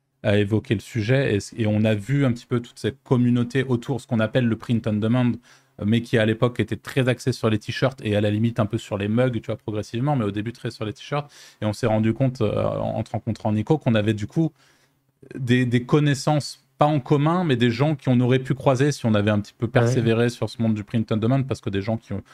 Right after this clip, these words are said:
Speaker 1: derrière ont été des gros acteurs du print, du print en France. Et toi, ce qui est marrant, c'est que tu as, euh, tu as aussi, t'as commencé par le print. Alors, l'objectif, c'est pas de faire un, de, pas de rétro-pédaler et de, et d'en parler
Speaker 2: Mhm.
Speaker 1: diplôme, mais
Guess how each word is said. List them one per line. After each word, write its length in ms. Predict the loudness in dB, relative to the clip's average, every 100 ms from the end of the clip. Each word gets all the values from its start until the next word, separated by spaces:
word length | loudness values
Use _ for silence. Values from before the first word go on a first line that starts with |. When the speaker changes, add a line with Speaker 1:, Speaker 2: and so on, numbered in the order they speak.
| -20 _ -2
Speaker 1:
derrière 400 | 2 4 2 2
ont 140 | 0
été 180 | 0 -2
des 140 | -2
gros 260 | -2 0 0
acteurs 240 | 0 -2
du 140 | -2 -4
print, 320 | -4 -4 -2 -4 -6
du 160 | -10 -12
print 340 | -4 -2 -2
en 60 | -4
France. 420 | -2 -2 -2 -10 -20 -20 -20 -20 -20 _
Et 100 | 0
toi, 160 | 2 0
ce 100 | 2
qui 80 | 0
est 40 |
marrant, 260 | 2 2 0
c'est 160 | -2
que 80 | -6
tu 220 | -4 0
as, 80 | 2
euh, 420 | 2 2 0 -2
tu 180 | -4 -6
as 120 | 0
aussi, 360 | 0 0 -2 -4
t'as 140 | -4
commencé 560 | -6 0 2 2 0 0
par 140 | 2
le 80 | 2
print. 240 | 2 0 2
Alors, 100 | 2
l'objectif, 320 | 2 -2 -4
c'est 80 | -2
pas 100 | -2
de 60 |
faire 220 | 0 0
un, 120 | 0 0
de, 120 | -4
pas 240 | -2 0
de 80 | 2
rétro-pédaler 800 | 0 0 -2 0 2 2 2 0
et 80 | -2
de, 160 | -4 -4
et 80 |
d'en 140 | -4 0
parler 240 | 2 2
Speaker 2:
Mhm. 40 | 0
Speaker 1:
diplôme, 380 | -4 -2 -2 0
mais 260 | 0 0